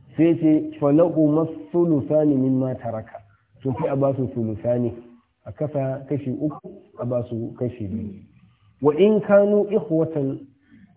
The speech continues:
rijalan wa nisa'an." Me nake ji a baya? Ko magana ce? "Wa in kanu ikhwatan rijalan wa nisa'an."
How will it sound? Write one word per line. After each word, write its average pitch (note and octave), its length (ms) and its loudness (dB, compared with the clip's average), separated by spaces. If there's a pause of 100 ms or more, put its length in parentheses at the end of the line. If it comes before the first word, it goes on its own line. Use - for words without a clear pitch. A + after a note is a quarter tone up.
rijalan C#3+ 560 2
wa C3+ 100 2
nisa'an." B2 520 -4 (2000)
Me C3+ 120 -2
nake F3 200 -4
ji C#3+ 320 -2
a B2 40 -8
baya? C3 180 -6
Ko E3 220 -2
magana D3+ 380 -2
ce? B2+ 100 -12 (1600)
"Wa D#3 140 2
in A3 380 4
kanu G#3 680 4
ikhwatan F#3 580 2
rijalan D3 540 4
wa C#3+ 80 4
nisa'an." C3 520 -2